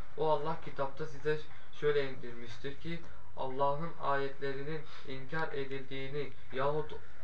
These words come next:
e, onlarla alay edildiğini işittiğiniz zaman onlar bundan başka, başka bir söze dalıncaya kadar kafirlerle beraber oturmayın. Aksi halde siz de onlar gibi olursunuz.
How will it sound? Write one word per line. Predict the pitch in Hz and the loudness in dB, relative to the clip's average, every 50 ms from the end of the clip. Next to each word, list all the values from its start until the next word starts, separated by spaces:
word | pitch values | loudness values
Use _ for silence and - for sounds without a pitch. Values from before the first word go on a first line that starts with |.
| - 127 | 0 0
e, | 131 127 127 123 - | 0 0 0 0 0
onlarla | - 123 131 131 143 156 156 156 151 - | 0 0 0 0 0 0 2 2 0 0
alay | - 131 131 135 143 147 143 | 0 0 0 2 2 2 0
edildiğini | - 135 135 131 131 127 123 123 131 131 131 131 151 | 0 0 -2 0 -2 -2 -2 -2 -2 -2 -2 -2 -2
işittiğiniz | - 135 135 - - 127 - - - 131 135 147 151 151 | -2 -2 -2 -2 -2 -2 -2 -2 -2 -2 -2 -2 -2 0
zaman | 160 160 160 165 165 165 - - - - - - - - - | 0 0 0 0 0 0 0 0 0 0 0 0 0 0 0
onlar | 131 135 131 143 151 151 147 139 | 0 0 2 2 2 2 2 2
bundan | 139 139 139 151 156 156 147 135 | 0 0 0 2 2 2 2 0
başka, | 139 135 135 - - - 156 156 147 - - - - - - - - - - - | 0 0 0 0 0 0 0 0 0 0 0 0 0 0 0 0 0 0 0 0
başka | 135 135 - - - 156 156 147 - - - - | 0 0 0 0 0 0 0 0 0 0 0 0
bir | 147 156 147 | 0 0 0
söze | - - - 139 127 135 151 151 151 - - - - - - - - - - - | 0 0 0 0 2 2 2 2 2 0 0 0 0 0 0 0 0 0 0 0
dalıncaya | 127 131 139 156 160 151 139 143 143 139 135 135 | 0 2 2 2 0 0 2 2 2 2 2 2
kadar | - 135 135 143 156 170 165 - - - - - - | 0 0 0 0 0 0 0 0 0 0 0 0 0
kafirlerle | - 135 131 131 - - 135 131 131 135 147 160 156 151 156 165 170 170 - - - - - - - - - | 0 0 0 0 0 0 0 0 0 0 0 0 0 0 0 0 0 0 0 0 0 0 0 0 0 0 0
beraber | - - 131 131 127 127 127 | 2 2 2 2 2 2 2
oturmayın. | 113 117 - - - 143 131 123 117 110 107 104 - - - - - | 0 0 0 0 0 0 0 0 0 0 0 0 0 0 0 0 0
Aksi | - 156 151 - - 165 160 | 0 0 2 0 0 0 2
halde | 156 147 143 143 139 135 | 0 0 0 0 -2 -2
siz | - - - 156 147 135 | -2 -2 -2 -2 -2 -2
de | 147 165 170 170 - - - - - - | 0 0 0 0 -2 -2 -2 -2 -2 -2
onlar | 135 135 139 151 147 131 | -2 -2 0 0 0 0
gibi | 135 139 127 135 | 0 -2 -2 -2
olursunuz. | 139 131 120 117 110 - - 110 107 107 | -2 -2 -2 -2 -2 -2 -2 -2 -2 -2